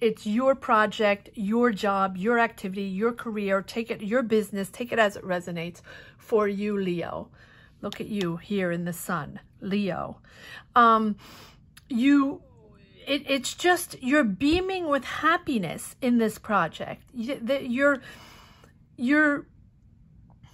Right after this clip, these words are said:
you have understood that you were the one guiding, you were the one leading in this job.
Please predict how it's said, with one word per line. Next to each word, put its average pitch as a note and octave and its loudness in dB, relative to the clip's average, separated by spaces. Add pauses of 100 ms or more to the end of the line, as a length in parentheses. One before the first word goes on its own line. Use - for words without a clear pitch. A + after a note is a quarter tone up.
(380)
you C#4 2
have C#4+ 2
understood E4 0 (540)
that A3 2
you B3+ 0
were A3+ -2
the A3 0
one G#3+ 0
guiding, G3 2
you A3+ -4
were B3 -2
the A3 -2
one G#3+ -2
leading G#3+ -6
in G3+ -4
this F3+ -4
job. - -6